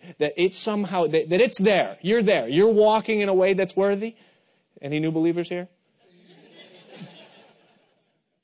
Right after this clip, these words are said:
It's, it's almost blasphemous. Now, think this through with me for a minute. Come back to the scale and, and, and look at it. And, and there you are, you're on one side, and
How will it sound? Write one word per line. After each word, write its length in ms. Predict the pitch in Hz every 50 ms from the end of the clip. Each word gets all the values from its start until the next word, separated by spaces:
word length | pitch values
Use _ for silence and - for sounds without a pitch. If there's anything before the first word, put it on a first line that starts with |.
| _ _ _ _ _ 605 _ _ _ _ _ _ _ _ _ _ _ _ _ _ _ _ _ _ _ _ _ _ _ _ _
It's, 220 | - 233 - - - -
it's 160 | 233 175 -
almost 420 | 269 262 254 240 208 - 180 156
blasphemous. 1040 | - 208 233 262 285 311 294 - - - - 156 131 - - _ - - - - - _ _ _ _ _ _ _ _ _ _ _ _ _ _ _ _ _ _ _ _ _ _ _ _ _ _ _ _ _ _ _ _ _ _ _ _ _ _ _ _ _ _ _ _ _ _ _ _ _ _ _ _ _ _
Now, 260 | 220 233 254 233 - - _ _ _ _ _
think 260 | - - 320 349 - -
this 180 | 311 285 -
through 220 | - - 240 233 208
with 180 | 170 160 -
me 120 | 175 165 156
for 180 | - 151 147
a 60 | 135
minute. 240 | 127 117 95 90 - _ _ _ _ -
Come 140 | - 277 277
back 220 | 285 269 262 -
to 120 | - 233 202
the 120 | 196 180
scale 480 | - - - 202 180 165 147 127 110 123
and, 120 | 135 151
and, 200 | - 170 170 175
and 180 | - 190 175 165
look 220 | 208 240 - -
at 180 | 202 143 120 113
it. 120 | 123 139
And, 140 | 160 185 190
and 100 | 196 185
there 160 | 226 269 311
you 200 | 302 302 269 220
are, 160 | 190 190 202 202
you're 220 | 190 190 202 214
on 200 | 214 208 196 190
one 180 | 185 190 196 190
side, 320 | - 226 202 202 196 196
and 100 | 185 185